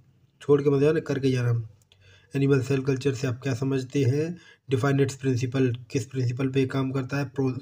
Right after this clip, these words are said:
procedure, कौन सी procedure use करी जाती है और इनका क्या-क्या application है, ये सब हमको बतानी है। तो इसी के साथ हमारी unit number five complete हो गई।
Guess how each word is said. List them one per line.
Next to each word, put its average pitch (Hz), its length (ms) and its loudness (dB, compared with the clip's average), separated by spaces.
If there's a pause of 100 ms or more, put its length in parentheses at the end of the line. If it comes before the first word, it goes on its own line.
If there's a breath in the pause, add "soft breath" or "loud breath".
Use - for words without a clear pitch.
procedure, 147 560 4
कौन 143 200 0
सी 143 60 -2
procedure 139 480 -2
use 143 160 -2
करी 143 160 2
जाती 139 300 -2
है 170 260 -2 (380 loud breath)
और 143 120 0
इनका 135 180 2
क्या-क्या 131 500 0
application 123 680 -2
है, 139 200 0 (380)
ये 123 100 -4
सब 131 160 -4
हमको 120 260 0
बतानी 120 460 2
है। 120 320 0 (500 soft breath)
तो 135 140 4
इसी 143 200 0
के 139 100 0
साथ 131 220 -2
हमारी 127 280 2
unit 135 340 2
number 131 360 0
five 131 340 -4
complete 127 460 -4
हो 120 140 0
गई। 120 280 0